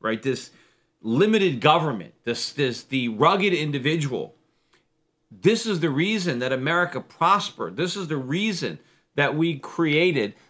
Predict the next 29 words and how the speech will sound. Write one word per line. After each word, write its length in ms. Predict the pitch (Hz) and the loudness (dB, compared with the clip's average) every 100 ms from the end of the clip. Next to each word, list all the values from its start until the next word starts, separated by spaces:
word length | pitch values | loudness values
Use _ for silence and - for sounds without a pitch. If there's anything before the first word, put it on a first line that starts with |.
| _ | _
the 140 | - | 0
wealthiest 760 | 135 135 170 208 - 147 117 - | 2 4 4 4 2 0 0 -4
country 580 | - 208 196 - 117 117 | 0 0 0 -2 -4 -2
in 140 | 131 | -2
the 80 | 135 | -2
history 460 | - 202 - 180 | 0 -2 -2 -2
of 60 | 170 | -2
the 40 | |
world. 480 | 151 143 202 175 104 | -2 0 2 4 2
And 140 | 131 131 | -2 0
so 280 | 175 160 - - - - | 2 2 -2 -20 -8 2
I 140 | 147 | 4
like 340 | 160 175 226 - | 6 4 2 0
to 140 | 175 | -4
celebrate 920 | 151 - 175 208 156 131 120 117 117 _ _ _ _ | -2 2 2 2 0 2 2 0 -4 _ _ _ _
that, 440 | - 143 143 107 - | 0 2 4 0 -4
the 160 | 123 110 | -6 0
anniversary 1080 | 151 165 135 139 180 165 147 120 113 113 - _ _ - | 0 2 0 0 0 -2 -2 0 0 -2 -8 _ _ -2
of 180 | 139 | -2
the 60 | 127 | 0
beginning 600 | 123 139 107 160 175 151 | 0 0 2 4 4 2
of 140 | 131 | 0
this 260 | 117 123 - | 0 -4 -4
experiment 880 | 127 - - 160 160 139 113 104 - | -8 -6 0 2 2 2 -2 -4 -8
in 160 | 127 110 | -6 -6
freedom 680 | - 165 175 151 92 57 _ | -6 0 2 2 -2 -6 _
and 180 | 113 113 | -8 -6
limited 480 | 123 147 160 143 120 | 0 0 0 -2 2
government. 460 | 135 147 139 87 | 4 4 2 -4